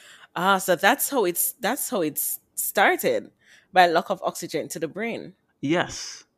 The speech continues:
Speaker 2: And then I was born four months
Speaker 1: Ah,
Speaker 2: premature.
Speaker 1: interesting. Ah, okay. Interesting.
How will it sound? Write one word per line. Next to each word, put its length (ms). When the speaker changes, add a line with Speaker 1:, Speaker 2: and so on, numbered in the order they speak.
Speaker 2:
And 160
then 120
I 60
was 180
born 300
four 280
months 240
Speaker 1:
Ah, 40
Speaker 2:
premature. 360
Speaker 1:
interesting. 520
Ah, 500
okay. 540
Interesting. 760